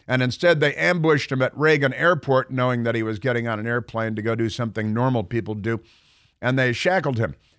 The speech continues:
You guys are the ones that are hunting down January sixth, January sixth all over the country nearly three years later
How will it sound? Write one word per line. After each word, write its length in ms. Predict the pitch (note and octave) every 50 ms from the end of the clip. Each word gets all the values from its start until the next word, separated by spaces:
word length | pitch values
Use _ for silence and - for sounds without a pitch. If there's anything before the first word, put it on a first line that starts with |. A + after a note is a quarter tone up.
| _ _ _ _ -
You 240 | A#2 D3 F#3 A#3+ C#4
guys 400 | A#3+ G#3 D#3+ C#3+ C3 B2+ B2 A#2
are 80 | C3
the 100 | B2 B2+
ones 320 | A#2+ B2+ B2 B2 B2+ B2+ A2
that 140 | B2 B2 A#2+
are 140 | A2+ A2
hunting 520 | G2 B2 D#3+ F#3 F#3 D#3 - E3+ D3+ C#3 C3
down 340 | A#2 C3+ C#3 C#3+ C#3 B2+ A2
January 460 | F2+ C#3+ D3+ D#3+ D#3 C#3 C3+ B2+ A2
sixth, 400 | - - - E3 D#3 - - -
January 460 | - D#3 D3+ D#3 D3 C3+ C3 B2+ A2
sixth 360 | - - F#3 F3 D3 - -
all 220 | C#3 C#3 C#3+ C#3+ C#3
over 100 | B2+ A#2
the 120 | A2 G#2
country 440 | - - D#3+ D#3+ D3 - C#3 B2 A2
nearly 380 | A2 B2 C#3 C#3 C3 B2+ A#2
three 380 | G#2+ - - - C#3 D3 D#3 D3
years 280 | C3+ C3 B2 A#2 A2 A#2+
later 300 | D#3+ F3 E3+ C3+ A#2+